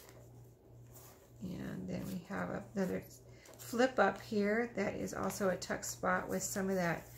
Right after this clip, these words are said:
it looks like tatting to me, and then a tag that we made together on one of my videos, uh, with some of the, uh,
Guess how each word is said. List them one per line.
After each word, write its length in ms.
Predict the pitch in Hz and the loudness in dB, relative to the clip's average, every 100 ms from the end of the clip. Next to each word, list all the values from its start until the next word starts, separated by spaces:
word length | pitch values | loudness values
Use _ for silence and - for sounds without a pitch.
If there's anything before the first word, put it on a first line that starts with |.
| - - - | -16 -18 -6
it 160 | - 165 | -2 2
looks 240 | 180 - | 2 4
like 240 | 185 - - | 0 0 -2
tatting 480 | 175 156 170 185 | 2 4 4 2
to 120 | 185 214 | 0 0
me, 380 | 208 220 240 - | 2 2 0 -2
and 200 | 180 180 | 0 2
then 260 | 180 180 - | 0 0 -4
a 80 | 185 | -6
tag 480 | - 190 165 175 | -2 0 0 0
that 120 | 175 - | -2 -2
we 140 | 185 | 0
made 300 | 180 175 175 | 2 0 -2
together 580 | 190 180 170 175 196 - - - - - - | -2 0 2 2 0 -4 -16 -20 -18 -18 -4
on 260 | 185 180 175 | -2 0 0
one 100 | 180 | 2
of 60 | |
my 140 | 175 165 | 2 2
videos, 840 | 170 175 175 185 185 196 196 - 185 | 2 2 2 4 4 2 -2 -6 -6
uh, 260 | - - | -4 -2
with 260 | 185 180 - | -2 -2 -4
some 200 | - 180 | -4 -2
of 80 | 175 | 0
the, 180 | 175 | -2
uh, 60 | 175 | -2